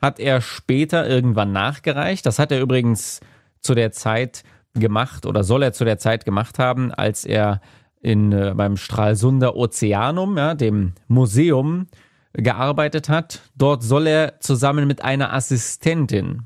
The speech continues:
seine Diplomarbeit dann eingereicht haben. Seine Diplomarbeit, die beschäftigt sich mit Astacus astacus.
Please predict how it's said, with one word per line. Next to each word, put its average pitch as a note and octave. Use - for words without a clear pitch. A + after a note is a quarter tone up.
seine G#2
Diplomarbeit A#2
dann A2
eingereicht A#2+
haben. -
Seine D3
Diplomarbeit, G3
die F3
beschäftigt G3+
sich D#3+
mit -
Astacus F3
astacus. -